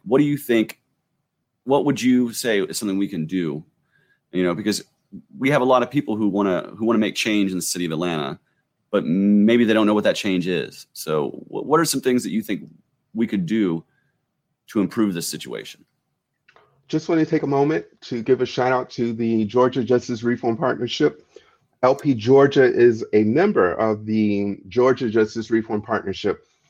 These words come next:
Speaker 2: Um, the partnership, as I like to refer to them, or, or us, um, the partnership is a bunch of,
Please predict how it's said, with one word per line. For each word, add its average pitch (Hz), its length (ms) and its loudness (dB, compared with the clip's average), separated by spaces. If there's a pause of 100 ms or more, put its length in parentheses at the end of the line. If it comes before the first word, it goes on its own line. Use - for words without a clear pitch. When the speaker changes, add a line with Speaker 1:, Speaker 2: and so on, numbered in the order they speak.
(260)
Speaker 2:
Um, 107 260 2
the 107 200 4
partnership, 117 560 -2
as 104 140 -4
I 113 120 2
like 107 220 0
to 104 180 -6
refer 98 280 -4
to - 140 -16
them, 95 240 -8 (440)
or, 95 220 -8
or - 300 0
us, - 480 0 (960)
um, 98 200 -6
the - 60 -6
partnership 123 580 0
is 107 120 -4
a 104 60 -2
bunch 107 260 0
of, 95 240 2